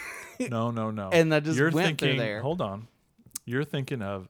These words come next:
Speaker 1: the second apartment in New
Speaker 2: Mm-hmm.
Speaker 1: Orleans Square.
Speaker 2: Yeah, the second
Speaker 1: I'm talking
Speaker 2: apartment.
Speaker 1: about his apartment over the firehouse,
Speaker 2: Oh,
Speaker 1: which
Speaker 2: no,
Speaker 1: you
Speaker 2: I've never been to that.
Speaker 1: actually stayed in.
Speaker 2: No, I've never been to that.
Speaker 1: So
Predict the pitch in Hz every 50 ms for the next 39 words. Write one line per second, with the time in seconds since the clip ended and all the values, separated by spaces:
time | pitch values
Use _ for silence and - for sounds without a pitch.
0 | - - 110 - - - 131 - - 104 95 - - 90 90 87 87 95 98 101
1 | 107 180 160 135 143 143 123 117 - - - 123 101 87 87 90 - 185 175 147
2 | 127 120 135 135 131 - 190 180 160 139 131 190 175 - 175 156 139 127 123 120
3 | 123 110 117 127 113 110 117 - - - 120 110 113 110 107 110 - 117 107 107
4 | 104 101 - - 131 120 120 104 104 95 95 - 180 175 165 147 135 123 120 123
5 | 117 156 160 165 156 147 143 131 123 120 117 104 - 127 113 - - 120 117 107
6 | 95 95 87 85 - 147 147 139 131 127 127 131 120 120 113 113 107 101 95 95
7 | 87 67 - - - - 131 123 120 113 110 110